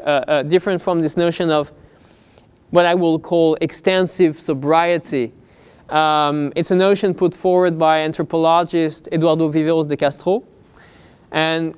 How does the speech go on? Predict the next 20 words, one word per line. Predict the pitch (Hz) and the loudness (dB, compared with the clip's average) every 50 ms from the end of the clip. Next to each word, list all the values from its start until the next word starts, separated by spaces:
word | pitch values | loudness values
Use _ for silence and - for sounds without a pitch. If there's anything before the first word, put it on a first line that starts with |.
| - | -18
currently | - - - 196 202 202 196 - - 190 190 190 185 185 170 | -20 -6 -2 0 2 2 0 0 0 0 2 2 2 2 0
we | 135 156 160 | 0 -2 -2
work | 156 147 160 175 185 180 170 156 | -2 0 2 2 2 2 0 0
by | 156 156 156 156 160 165 165 156 - - | 2 2 4 4 2 0 -2 -4 -6 -4
a | 151 | -4
re-, | 147 139 143 160 175 165 165 | -4 -2 0 0 0 0 2
young | 165 180 196 196 185 | 2 2 2 2 0
researcher | 160 156 147 - - 202 196 190 - - 185 180 175 170 - | -2 -2 -2 0 0 0 0 -2 -2 0 0 2 2 2 0
I'm | 160 156 151 143 | -2 -2 -4 -2
working | 135 165 175 165 190 170 160 | -2 -2 -2 0 0 0 0
with, | 160 165 165 160 156 - | 0 2 0 0 -2 -4
which | 202 160 151 - 180 | -4 -4 -2 -2 -2
is | 165 156 | -2 -2
the | 156 | -2
notion | 151 160 165 170 165 - 175 165 | -2 0 -2 -2 -2 -4 -4 -4
of | 135 143 156 151 151 147 143 - - - _ _ - | -2 0 0 2 0 0 -2 -6 -16 -20 _ _ -6
intensive | - 165 160 - - 190 180 180 175 - - 175 165 160 | -4 -4 -2 0 0 0 0 0 -2 -2 0 0 0 0
sufficiency. | 160 - - 147 - - 190 180 - - 165 151 - - 135 113 - - - _ _ _ _ _ _ _ _ _ _ _ _ _ _ _ - - - - - _ | -2 -6 -10 -10 0 2 2 2 2 0 -4 -4 -4 -4 -6 -6 -8 -10 -20 _ _ _ _ _ _ _ _ _ _ _ _ _ _ _ -20 -20 -20 -20 -14 _
Our | - 170 185 - | 2 2 2 2
imprint, | 214 226 226 - - - 254 254 254 254 - - - - - | 0 -2 -2 -4 -4 -2 0 2 2 0 -2 -6 -14 -20 -20